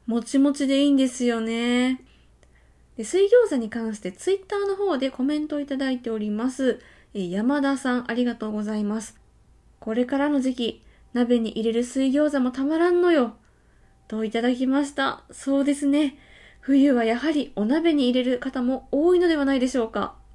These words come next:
はい。そして揚げ餃子ですね。二パーセントって少な。<laughs> 皆さん揚げ餃子はあまり食べないですか？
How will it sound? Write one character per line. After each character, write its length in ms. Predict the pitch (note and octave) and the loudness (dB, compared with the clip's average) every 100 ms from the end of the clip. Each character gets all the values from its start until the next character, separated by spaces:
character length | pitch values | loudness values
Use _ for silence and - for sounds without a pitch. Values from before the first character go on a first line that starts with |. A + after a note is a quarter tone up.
| - - - - - - - | -20 -20 -20 -20 -20 -20 -14
は 100 | G#3+ | -10
い。 100 | G#3 | -10
そ 200 | - - | -10 -8
し 120 | B3 - | -8 -6
て 320 | F4 E4+ - | -6 -6 -6
揚 120 | - | -6
げ 140 | G#3+ D4+ | -2 0
餃 280 | D#4+ F#4 B3+ | 2 2 0
子 120 | G3 | -4
で 100 | F#3+ | -6
す 160 | - | -6
ね。 240 | G3+ B3+ - - - - | -2 -2 -6 -20 -14 -2
二 120 | C4 | -2
パ 100 | - | 0
ー 40 | A4 | -4
セ 100 | A4 A#4 G#4 | 0 0 0
ン 0 | |
ト 140 | E4+ | 0
っ 60 | C4 | -2
て 280 | - B3 G3 - | -2 -4 -4 -10
少 220 | - F#4+ | -6 0
な。 220 | G#4+ A4 - _ - | 2 0 -4 _ -14
<laughs> 800 | E4 - D4+ C#4+ F4 - - - | -8 -2 -2 -2 -8 -16 -16 -2
皆 240 | D4 G4 | 0 0
さ 220 | A4 D#4 | 0 -2
ん 100 | A#3+ A#3+ | -2 -2
揚 60 | |
げ 120 | E4 | 2
餃 260 | F#4 A4+ G#4 | 4 4 2
子 60 | C#4 | 0
は 100 | A#3 | -2
あ 60 | |
ま 120 | C4+ | -2
り 160 | E4+ F4 | 0 -2
食 120 | D4+ | -2
べ 160 | C#4+ E4+ | -2 -2
な 120 | G#4 | 0
い 80 | D4+ | -2
で 120 | G#3 | -2
す 100 | G#3+ | -6
か？ 320 | - G3 C4+ | -10 -6 -6